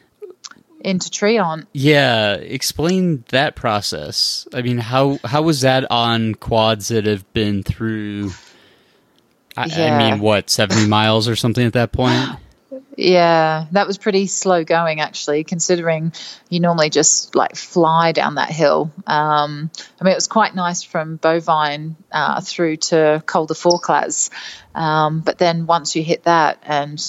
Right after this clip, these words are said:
Speaker 1: it's quite a steep descent, and you got those
Speaker 2: Very.
Speaker 1: horrible big steps, um, like, to go down before you, you cross that bridge
Speaker 2: Yeah.
Speaker 1: that goes over the road.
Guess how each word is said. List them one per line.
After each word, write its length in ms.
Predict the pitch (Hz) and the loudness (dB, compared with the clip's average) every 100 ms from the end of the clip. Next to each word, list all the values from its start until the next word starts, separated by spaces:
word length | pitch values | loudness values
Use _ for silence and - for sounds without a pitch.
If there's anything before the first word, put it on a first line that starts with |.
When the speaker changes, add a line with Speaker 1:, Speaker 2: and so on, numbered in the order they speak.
| - | -10
Speaker 1:
it's 180 | 156 | -8
quite 240 | - 190 220 | -2 0 2
a 60 | |
steep 400 | 202 - 175 165 | 0 0 0 -2
descent, 480 | - - 170 202 185 | -4 0 2 2 0
and 100 | 165 | -4
you 60 | 165 | -4
got 120 | - | 0
those 240 | 170 165 110 | 0 0 0
Speaker 2:
Very. 200 | 104 202 | -2 0
Speaker 1:
horrible 380 | 196 202 170 | 0 2 0
big 240 | 160 160 - | 0 -2 2
steps, 800 | - - 190 202 - - - - - - - _ _ | 2 4 2 0 -2 0 2 0 -8 -20 -20 _ _
um, 560 | 170 156 156 147 147 110 - | -8 -4 -4 -4 -6 -16 -4
like, 240 | 156 - | -4 -2
to 80 | - | -2
go 200 | 180 156 | 2 2
down 360 | 151 147 147 147 | 2 0 -2 -6
before 340 | 165 - 160 | -8 -2 -2
you, 320 | 151 151 151 | 0 -2 -2
you 140 | - 151 | -6 -10
cross 300 | - 165 - | -2 -2 0
that 200 | 160 - | 0 0
bridge 280 | 175 175 - | 0 0 0
Speaker 2:
Yeah. 40 | |
Speaker 1:
that 120 | - | -4
goes 240 | - 160 160 | 0 0 0
over 220 | 151 151 | -2 -2
the 100 | 151 | 0
road. 460 | 160 190 170 151 | 2 4 2 0